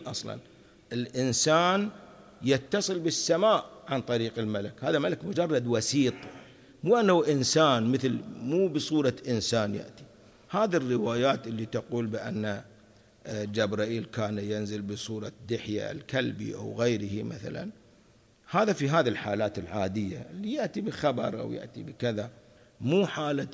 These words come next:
إنزال الوحي وإنزال القرآن. هذا شيء عظيم أصلًا،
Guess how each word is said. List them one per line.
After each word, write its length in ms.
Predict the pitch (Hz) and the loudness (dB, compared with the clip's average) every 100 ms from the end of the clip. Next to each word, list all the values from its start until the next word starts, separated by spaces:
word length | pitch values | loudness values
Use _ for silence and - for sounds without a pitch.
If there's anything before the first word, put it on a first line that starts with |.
| - | -4
إنزال 600 | 120 104 123 123 120 120 | -2 -2 -2 -2 0 0
الوحي 600 | 110 107 117 - 117 101 110 | -2 0 0 0 -4 -4 -4
وإنزال 520 | 110 107 104 113 113 | -6 -6 -6 -4 -4
القرآن. 800 | 110 - 113 98 120 107 104 113 | -6 -4 -2 -2 0 0 0 -4
هذا 240 | 113 147 147 | -6 -8 -6
شيء 200 | - 143 - | -6 -8 -12
عظيم 360 | 120 139 180 131 - | -4 2 2 2 -2
أصلًا، 400 | 185 - 165 147 | -6 -4 2 2